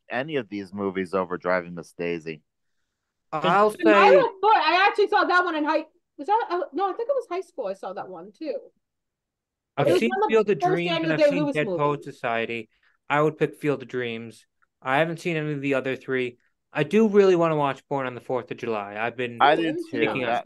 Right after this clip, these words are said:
Speaker 1: that looks
Speaker 3: You know
Speaker 1: interesting.
Speaker 3: when you should watch it, Matt?
Speaker 2: On the Fourth of July.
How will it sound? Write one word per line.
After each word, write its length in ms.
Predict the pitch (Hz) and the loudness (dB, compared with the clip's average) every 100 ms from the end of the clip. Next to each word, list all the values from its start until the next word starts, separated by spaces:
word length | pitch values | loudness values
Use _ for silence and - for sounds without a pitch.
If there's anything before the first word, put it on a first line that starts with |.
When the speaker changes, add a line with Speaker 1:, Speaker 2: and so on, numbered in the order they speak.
| - | -6
Speaker 1:
that 180 | 135 147 | -4 -4
looks 100 | 160 | 2
Speaker 3:
You 60 | |
know 140 | 170 175 | 4 6
Speaker 1:
interesting. 80 | 175 | 6
Speaker 3:
when 180 | 175 | 4
you 80 | 175 | 2
should 160 | 175 156 | 0 0
watch 280 | 147 160 208 | 0 0 -4
it, 100 | 196 | -4
Matt? 340 | 196 202 - 143 - - _ | -6 -6 -10 -16 -20 -20 _
Speaker 2:
On 120 | 135 131 | -4 -4
the 60 | |
Fourth 240 | 131 151 139 | 0 -2 -2
of 60 | |
July. 400 | 127 135 120 101 | -4 0 0 -2